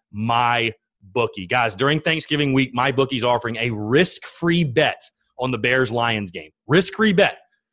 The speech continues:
Simply choose a team against the spread for up to two hundred fifty dollars. If you win, congrats. You've got extra holiday spending money. You got extra Christmas money, Black Friday money, whatever it may be. Who couldn't use an extra two hundred fifty dollars in their pocket, right?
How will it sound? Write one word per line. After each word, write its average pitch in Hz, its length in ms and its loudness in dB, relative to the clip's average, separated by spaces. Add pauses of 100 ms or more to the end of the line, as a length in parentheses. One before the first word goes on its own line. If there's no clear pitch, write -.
(140)
Simply 202 420 2
choose 208 320 2
a 262 60 2
team 214 280 2
against 180 280 0
the 185 80 -2
spread 143 360 2
for 139 100 0
up 120 80 -2
to 120 40 -6
two - 180 -2
hundred 165 220 0
fifty 147 160 -4
dollars. 110 400 0
If 107 100 -6
you 147 120 2
win, 208 400 4 (340)
congrats. 156 540 4
You've 127 100 -2
got 143 160 2
extra 165 300 0
holiday 160 360 2
spending 175 440 2
money. 165 200 2
You 139 80 0
got 120 120 4
extra 139 260 0
Christmas 190 440 0
money, 175 240 2
Black 117 320 -2
Friday 180 360 2
money, 175 340 0 (220)
whatever 247 380 6
it 220 100 4
may 220 160 4
be. 151 200 0
Who 226 200 2
couldn't 202 360 0
use 196 260 4
an 175 80 2
extra 170 380 0 (200)
two 208 160 2
hundred 185 240 2
fifty 156 200 0
dollars 139 280 4
in 113 80 -4
their 110 80 0
pocket, 101 400 -2
right? 110 220 -2